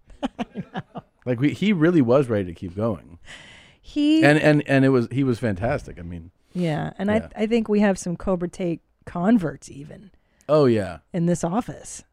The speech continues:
Speaker 2: There's people, I mean, also probably listeners who are like, "This guy's so brash and arrogant and all that," which, you know, he is.
Speaker 1: Yeah.
Speaker 2: But, um, he's super entertaining.
Speaker 1: Yeah.
Speaker 2: Super funny. And
Speaker 1: Yeah.
Speaker 2: an intelligent guy.
Speaker 1: And he's got a lot of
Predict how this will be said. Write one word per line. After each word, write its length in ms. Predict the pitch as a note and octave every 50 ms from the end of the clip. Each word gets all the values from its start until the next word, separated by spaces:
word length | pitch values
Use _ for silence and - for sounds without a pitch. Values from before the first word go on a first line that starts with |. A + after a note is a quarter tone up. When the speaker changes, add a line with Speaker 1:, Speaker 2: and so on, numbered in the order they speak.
| _ _ _
Speaker 2:
There's 160 | B2 C3 B2+
people, 500 | - F3 E3+ D#3+ D#3+ D3+ C#3 B2+ B2 -
I 40 | -
mean, 180 | C3+ D3 D3+ C#3+
also 340 | D3 E3 G#3 G#3+ - G3 D3+
probably 260 | - - D#3 D3 C3
listeners 400 | A#2 A#2+ C#3+ - - G#2 F#2+ F#2
who 60 | G#2+
are 60 | G#2 G#2
like, 220 | G#2 G2+ G2 -
"This 160 | - C#3+ B2+
guy's 280 | - C#3+ B2+ A#2 A2+ G#2
so 200 | - A#2 G#2 G2
brash 640 | F2 E2 G#2 A2 A#2 A#2+ A#2 A#2 A#2 A#2 A2+ - -
and 160 | F2+ F2 F#2 -
arrogant 460 | - A2 A2+ A2+ A2 G#2+ G#2+ G#2+ F2
and 100 | F2+ G2
all 160 | G2 G2 G2
that," 180 | G2 G2 F#2+ G#2+
which, 200 | C3+ D#3+ - -
you 60 | F#3+
know, 80 | B2 G#2
he 220 | G#2 C3 F#3 F#3
is. 340 | A#2+ F#2+ F2 A2 C#3+ - - _ _ _ _ -
Speaker 1:
Yeah. 220 | F3 E3+ D#3+ E3 F3 - _ _ _ _ _ _ _
Speaker 2:
But, 240 | B2+ A#2+ A#2 A#2 A#2
um, 480 | A2+ A2 A2 G#2+ G2+ G2+ G2 F#2+ F#2+ - _ _ _
he's 160 | A2 G#2 -
super 400 | - - - A#2+ B2 A#2+ - C3+
entertaining. 640 | B2 B2+ A#2+ G#2+ G2+ G2+ E2+ D#2+ E2 E2 E2+ E2 E2+ - - - _ _ _
Speaker 1:
Yeah. 280 | - D#3+ D#3+ C#3+ C3 C#3
Speaker 2:
Super 500 | C#3 - - - F#2+ G2 F#2 - G#2 F#2
funny. 300 | - E2+ E2 E2 - -
And 100 | A2+ C#3
Speaker 1:
Yeah. 40 | E3+
Speaker 2:
an 60 | F3
intelligent 580 | F3+ E3+ - - - E3+ G#3+ A3+ F3 C3 A2 F#2
guy. 240 | - E3+ G3+ F3 -
Speaker 1:
And 120 | - A#3 B3
he's 160 | C4+ C#4 -
got 180 | A#3+ A3+ A3+
a 60 | A3+ G#3+
lot 200 | G3 F#3 F#3 F#3
of 160 | F#3 F3